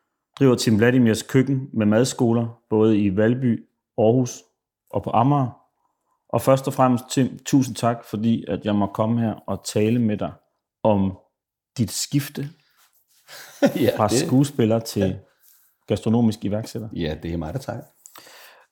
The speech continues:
Speaker 1: Altså, jeg kunne godt tænke mig, at vi startede lidt med, hvordan så dit arbejdsliv ud inden to tusind og elleve?
Speaker 2: Jamen, det var, tror jeg, sådan rimelig, øh, øh, random,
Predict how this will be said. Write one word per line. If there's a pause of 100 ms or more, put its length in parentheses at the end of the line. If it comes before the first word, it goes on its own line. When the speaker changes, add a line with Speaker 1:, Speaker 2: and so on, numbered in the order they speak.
(180)
Speaker 1:
Altså,
jeg
kunne
godt
tænke
mig,
at
vi
startede
lidt
med, (420)
hvordan
så
dit
arbejdsliv
ud (220)
inden (240)
to
tusind
og
elleve? (1200)
Speaker 2:
Jamen, (160)
det
var,
tror
jeg,
sådan
rimelig,
øh,
øh,
random,